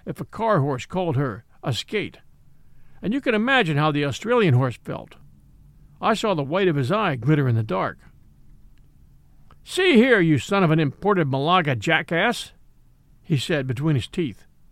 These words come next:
"I'd have you know that I'm related on my mother's side to Carbine, winner of the Melbourne Cup. And where I come from, we aren't accustomed to being ridden over roughshod by any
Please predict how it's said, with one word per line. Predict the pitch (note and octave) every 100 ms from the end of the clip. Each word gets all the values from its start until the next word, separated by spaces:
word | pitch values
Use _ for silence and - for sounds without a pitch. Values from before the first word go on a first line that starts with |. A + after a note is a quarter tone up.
| - - - -
"I'd | - A#3+
have | C4+ G#3+
you | A3+
know | A#3+ A#3+ F#3+
that | F3
I'm | E3+ D3+
related | D#3+ A3 F#3+
on | G3+
my | F#3+
mother's | F3+ B3 G3 B2
side | E3+ F#3 D#3+
to | -
Carbine, | A#3 B3 F3+ D3 F#2+ - - _ _ -
winner | A#3+ C#4+ A#3+
of | F3+
the |
Melbourne | F3 A#3+ A3 D3 D3 A2+
Cup. | E3+ - - - _ - _ _ _
And | A#2+
where | C3+
I | A3 A3+
come | E3 C3+
from, | - A#2+ C#3+ C#3+ - -
we | E3
aren't | B3 A3
accustomed | - A#3 - G3
to | D#3
being | A3 F#3
ridden | F#3 A3+ G3+
over | G#3+ F3
roughshod | D3 G#3+ C#3+ - E3 E3
by | D#3+
any | A3+